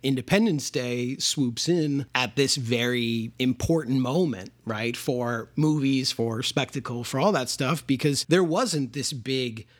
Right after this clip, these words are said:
threat. Who's gonna end the world? Who's gonna destroy the world, right? It's gotta be these aliens, right? It's gotta be this, because this is also, you know, well before September eleventh, right? And, and it's interesting, actually, for me,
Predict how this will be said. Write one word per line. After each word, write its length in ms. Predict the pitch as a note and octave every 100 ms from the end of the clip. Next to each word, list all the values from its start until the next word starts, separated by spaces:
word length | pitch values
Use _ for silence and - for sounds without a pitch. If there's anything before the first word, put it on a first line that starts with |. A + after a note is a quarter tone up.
| _ _
threat. 380 | - - A2
Who's 300 | - G#3+ A3
gonna 180 | C#3+ E3+
end 280 | C#3+ C#3+ C3+
the 60 | B2
world? 640 | D#3 G3 E3+ C3 A2 A2
Who's 340 | F#3 F#3 E3
gonna 460 | C3+ D#3+ C#3+ C3+ B2+
destroy 400 | C3 - D3 B2
the 80 | C3+
world, 400 | C4 E3 G#2+ A2
right? 260 | A#2+ C#3
It's 180 | C#3+ B2
gotta 300 | D3+ B2 A#2+
be 320 | A#2 A#2+ A#2+ A2+ - - _ _ _
these 420 | B2 A#2+ A#2+ - - _ _
aliens, 760 | E3+ G#3 F3+ B2 F#2 - - -
right? 260 | A2+ A2+
It's 140 | B2 -
gotta 220 | D#3 B2+
be 100 | A#2+
this, 240 | F3 D#3+ -
because 220 | C#3+ C#3+
this 160 | F#3
is 80 | D3+
also, 420 | E3 D#3 D3+ C3+ G3+
you 120 | D3+
know, 220 | A#2 G#2+ -
well 300 | A#2 B2+ G#3
before 340 | D3 B2+ C#3+ C#3
September 380 | C#3+ D#3 B2+
eleventh, 480 | B2 G#3 G#3 G#2 -
right? 280 | A2+ A#2 D3
And, 200 | D#3 C#3+
and 180 | D3 D3+
it's 180 | C#3+ -
interesting, 480 | D#3+ D3+ D#3+ D3+
actually, 600 | D3 G#3+ - C#3+ C3 B2+
for 200 | C3 -
me, 480 | C3 A3 B3 D3 C#3